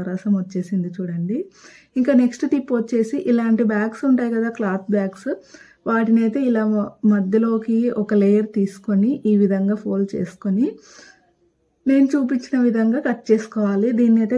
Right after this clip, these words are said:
చక్కగా యూజ్ చేసుకోవచ్చు ఇంట్లోకి. ఇక్కడ చూస్తున్నారు కదా, ఈ విధంగా కొంచెం ముందుకి కట్ చేసి ఇట్లాగా కొంచెం కింద గ్యాప్ వదిలేసి మధ్యలో మాత్రమే హోల్ వచ్చే విధంగా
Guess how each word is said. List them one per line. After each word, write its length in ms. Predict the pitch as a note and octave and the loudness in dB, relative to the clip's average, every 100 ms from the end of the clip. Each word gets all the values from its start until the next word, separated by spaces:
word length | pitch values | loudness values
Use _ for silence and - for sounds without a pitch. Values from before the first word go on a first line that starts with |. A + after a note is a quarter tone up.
| B3 | -4
చక్కగా 380 | G#3 - A3 A3+ | -4 -2 0 4
యూజ్ 400 | G#3+ G3+ G3+ G#3 | 4 4 2 -2
చేసుకోవచ్చు 720 | G3 - G#3 G3 F#3+ - G#3 | -2 -4 -4 -2 -2 -4 -2
ఇంట్లోకి. 640 | G3+ F#3+ F#3 F#3+ F#3 G3+ A3+ G4 - _ _ _ _ _ _ - | 0 0 0 -2 -4 -4 -4 -4 -8 _ _ _ _ _ _ -8
ఇక్కడ 220 | A3 A#3+ | -4 -2
చూస్తున్నారు 420 | A3+ A#3 A3+ G#3 | -2 2 2 0
కదా, 140 | B3+ | -2
ఈ 160 | C#4 A#3+ | 0 0
విధంగా 300 | G#3+ G#3 A#3 | 0 0 0
కొంచెం 500 | A#3+ A3+ A3+ B3 D4 C4+ | 0 2 4 2 2 2
ముందుకి 540 | G#3 G#3 G#3+ G#3+ G3 - | 4 2 2 0 -2 -4
కట్ 280 | G3+ - G#3+ | -6 -4 -2
చేసి 260 | G3 - G4 - _ _ _ _ F5 F5+ F#5 _ _ _ _ _ _ _ - | -2 -4 -10 -12 _ _ _ _ _ _ _ _ _ _ _ _ _ _ -6
ఇట్లాగా 360 | B3+ B3 A3 | -2 0 0
కొంచెం 360 | A3 B3 A3+ B3 | 0 2 4 4
కింద 300 | A#3+ A#3+ A#3+ | 4 4 4
గ్యాప్ 500 | C4 A3 G#3 G#3 A3 A3+ G#3 G3+ G#3 | 4 0 0 -2 2 4 6 6 4
వదిలేసి 420 | G3+ G#3+ G#3 D#4+ | 2 2 0 -2
మధ్యలో 440 | E4 A3+ G3+ A#3+ | -2 0 0 4
మాత్రమే 500 | B3 A3+ G#3+ A#3+ A#3+ | 4 2 0 0 2
హోల్ 300 | C#4 C4 A3+ | 2 2 2
వచ్చే 300 | A3 A3 A3+ | 0 -2 -2
విధంగా 340 | G#3 G3+ G3+ | 0 0 0